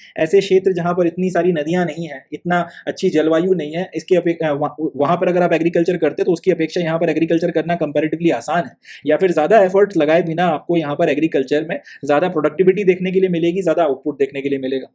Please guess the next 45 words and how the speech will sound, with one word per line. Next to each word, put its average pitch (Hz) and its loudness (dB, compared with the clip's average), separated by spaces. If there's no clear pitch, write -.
अब 156 2
अगर 190 4
agriculture 196 2
में 214 -2
output 185 0
ज़्यादा 165 2
हो 147 2
रहा 143 2
है, 131 -2
अगर 156 0
किसान 160 -2
की 180 2
पैदावार 165 2
ज़्यादा 156 0
हो 139 -2
रही 123 -4
है, 104 -14
तो 156 0
अपन 175 0
ने 185 2
इसके 185 0
थोड़ी 180 4
देर 190 6
पहले 185 2
देखा 165 0
था 147 -8
कि 180 0
धर्मशास्त्रों 175 0
में 190 -2
ये 185 4
लिखा 180 0
हुआ 165 2
है 180 2
कि 185 0
रूलर 160 0
आपके 147 0
जो 175 0
agricultural 185 2
producers 175 0
हैं 180 -2
उनसे 170 -2
tax 170 0
वसूल 165 0
सकता 151 -4
है। 131 -8